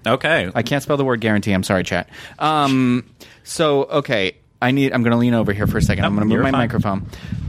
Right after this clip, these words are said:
Speaker 2: 'cause I'm, we're doing this together. Um,
Speaker 1: I got the, I got the
Speaker 2: okay,
Speaker 1: pointer here.
Speaker 2: so main entrance right here where Craig is currently
Speaker 1: Yes.
Speaker 2: pointing, 'cause that clearly looks like the entrance to a Universal theme park right
Speaker 1: Oh,
Speaker 2: there.
Speaker 1: it absolutely is. They've taken the, uh,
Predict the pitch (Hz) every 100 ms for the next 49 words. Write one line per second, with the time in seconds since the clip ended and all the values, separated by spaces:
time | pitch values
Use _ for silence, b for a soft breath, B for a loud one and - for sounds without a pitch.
0 | B B - 113 113 131 120 120 117 120
1 | 113 - - - 87 - - - - 139
2 | 139 120 117 101 98 107 - - 117 120
3 | 104 117 98 95 98 107 120 117 - 123
4 | 127 135 156 151 147 151 147 135 147 147
5 | 127 127 123 123 117 117 - 117 113 117
6 | 113 104 117 120 110 113 - - 110 107
7 | 101 101 - 107 98 - 95 98 101 -
8 | 104 95 92 90 95 98 - 90 - 95
9 | 104 95 110 113 131 113 117 107 98 107
10 | 98 95 107 101 101 92 - - 120 107
11 | 113 107 107 104 104 95